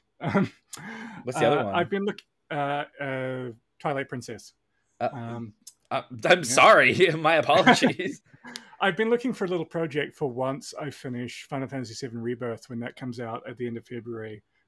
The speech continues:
Speaker 1: 'cause there's kinda nothing on the horizon. And I think I might be joining you, J G. That sounds like a pretty good route to go down, because Ocarina of Time really is a big gap in my, uh, in my
Speaker 2: Yeah.
Speaker 1: vocabulary, so to speak. And,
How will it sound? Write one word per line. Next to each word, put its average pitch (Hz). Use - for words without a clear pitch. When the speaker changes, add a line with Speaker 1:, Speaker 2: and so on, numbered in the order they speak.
Speaker 1:
'cause 123
there's 127
kinda 156
nothing 127
on 123
the 117
horizon. 113
And 127
I 127
think 190
I 151
might 160
be 147
joining 151
you, 120
J 113
G. 110
That 139
sounds 139
like 139
a 123
pretty 135
good 135
route 135
to 127
go 127
down, 123
because 117
Ocarina 190
of -
Time 190
really 170
is 208
a 147
big 139
gap 156
in 143
my, 147
uh, 156
in 104
my 143
Speaker 2:
Yeah. 151
Speaker 1:
vocabulary, 143
so 117
to 107
speak. 117
And, 127